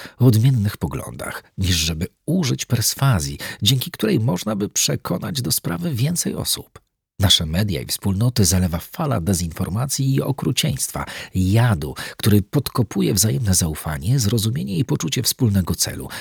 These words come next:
niezbędne do wspólnego życia i wspólnej pracy. Sposób, w jaki mówimy, musi się zmienić. Niepokoi mnie, że właśnie dziś, kiedy opanowanie sztuki publicznego przemawiania jest nam najbardziej potrzebne,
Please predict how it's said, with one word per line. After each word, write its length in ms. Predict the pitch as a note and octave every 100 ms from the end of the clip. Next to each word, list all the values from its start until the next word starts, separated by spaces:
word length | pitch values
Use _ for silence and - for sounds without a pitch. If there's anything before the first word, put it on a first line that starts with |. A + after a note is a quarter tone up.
| -
niezbędne 640 | A#2 A2 F#2 C#3 E3+ G2+ C#2
do 120 | F#2+
wspólnego 640 | - - A#2 A2+ D#3 F2+
życia 300 | F2 D#3+ -
i 60 | A2
wspólnej 400 | - B2 F#2 G2+
pracy. 440 | B2 F#2+ - - - _ _ _ _ _
Sposób, 400 | - G#3 G3 F#3
w 40 | G#2+
jaki 240 | B2 G2+
mówimy, 540 | F2 D#2+ C3+ D3+ C#3 - _
musi 500 | - F2 D#3 D#3+ -
się 160 | - D2+
zmienić. 600 | C#2+ A1+ - - - - _ _ _ _ _ _
Niepokoi 480 | A#2+ C#3 C3 G3+ G#3
mnie, 200 | C#3 D3+
że 140 | G#2
właśnie 520 | G2 C3 E3 - A3+ A#2+
dziś, 320 | C#3+ C3 - - -
kiedy 220 | - B2 B2
opanowanie 500 | C#3 D3+ D3 G#3 D3
sztuki 340 | - - F3
publicznego 580 | C3 G#2+ A2 - D3+ A#2
przemawiania 720 | - A2 F2+ E2 A2+ F#2+ - - - -
jest 340 | A#2+ B2 -
nam 260 | C3+ A#2+ A#2
najbardziej 520 | C3 A#2 D#3+ D3 A2
potrzebne, 640 | - - E3 C#3 C2+ -